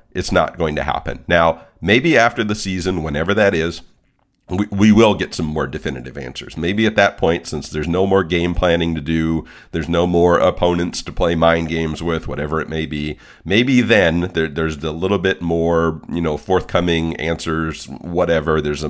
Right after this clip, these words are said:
little bit better of an explanation as to what exactly was going on. But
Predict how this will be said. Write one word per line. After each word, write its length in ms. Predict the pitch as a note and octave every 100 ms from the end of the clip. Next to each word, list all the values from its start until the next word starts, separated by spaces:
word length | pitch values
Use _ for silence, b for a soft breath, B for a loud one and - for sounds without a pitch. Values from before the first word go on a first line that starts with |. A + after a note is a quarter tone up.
| C#2+
little 340 | D2+ D2+ F2 E2+
bit 200 | E2 -
better 220 | D#2+ E2
of 100 | D2
an 80 | C#2+
explanation 840 | - - D2+ D2+ D2 D#2 D2+ - B B
as 160 | D2 -
to 80 |
what 160 | E2 E2+
exactly 400 | D2+ D#2 D2 D2
was 160 | C#2 C#2
going 240 | C2+ C#2
on. 300 | E2+ C#2 C2
But 220 | - D#2+